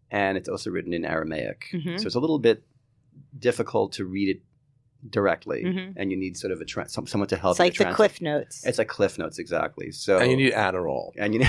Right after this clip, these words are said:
Speaker 1: <laughs>
Speaker 3: And you need Adderall. To get through anything on that, you need a hit of Adderall.
Speaker 2: I mean,
Speaker 3: Okay.
Speaker 2: that sounds like quite an undertaking.
Speaker 1: Right.
Speaker 3: Well, go ahead
Speaker 1: So
Speaker 3: and
Speaker 1: he, uh, so, so there have,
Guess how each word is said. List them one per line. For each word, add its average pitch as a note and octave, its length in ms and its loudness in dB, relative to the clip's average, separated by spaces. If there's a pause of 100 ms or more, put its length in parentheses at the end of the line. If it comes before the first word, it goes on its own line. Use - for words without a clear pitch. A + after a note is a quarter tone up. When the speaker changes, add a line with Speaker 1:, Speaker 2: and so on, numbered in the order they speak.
(120)
Speaker 1:
<laughs> D3 120 2
Speaker 3:
And C3+ 140 6
you C#3 100 8
need C3+ 120 6
Adderall. F#2+ 520 4
To A#2 140 4
get A2+ 260 4
through A#2+ 200 6
anything A#2 420 4
on G#2 140 4
that, F2+ 260 2
you G2 80 0
need G2 140 6
a F2 80 4
hit - 360 2
of G2 140 6
Adderall. D2+ 560 0
Speaker 2:
I F#3+ 80 6
mean, F#3+ 140 4
Speaker 3:
Okay. F#3+ 60 4
Speaker 2:
that F#3 140 4
sounds A3 260 0
like F3+ 160 4
quite E3+ 300 4
an E3 60 -2
undertaking. D#3+ 960 2
Speaker 1:
Right. C3 180 6
Speaker 3:
Well, G#2+ 80 4
go C3 140 6
ahead F#2+ 260 4
Speaker 1:
So A#2+ 200 6
Speaker 3:
and A#2 60 -2
Speaker 1:
he, D3 640 0
uh, A2 280 4
so, A#2 460 6
so A#2+ 360 6
there A#2 220 2
have, D3 280 4